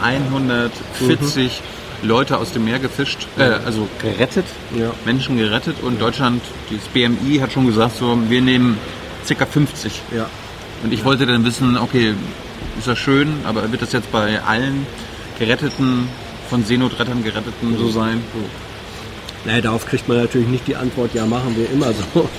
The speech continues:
Speaker 2: <laughs> weil dann würden alle anderen sich zurücknehmen, "Ja, ist ja gut, dann,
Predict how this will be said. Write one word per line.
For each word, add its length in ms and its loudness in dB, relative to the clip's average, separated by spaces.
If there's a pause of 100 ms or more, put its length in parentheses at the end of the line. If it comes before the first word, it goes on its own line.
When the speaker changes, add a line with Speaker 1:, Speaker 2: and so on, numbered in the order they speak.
Speaker 2:
<laughs> 180 -8
weil 160 0
dann 240 2 (160)
würden 280 4
alle 180 -2
anderen 260 -2
sich 160 -2
zurücknehmen, 440 0
"Ja, 140 4
ist 140 2
ja 80 2
gut, 220 0
dann, 100 0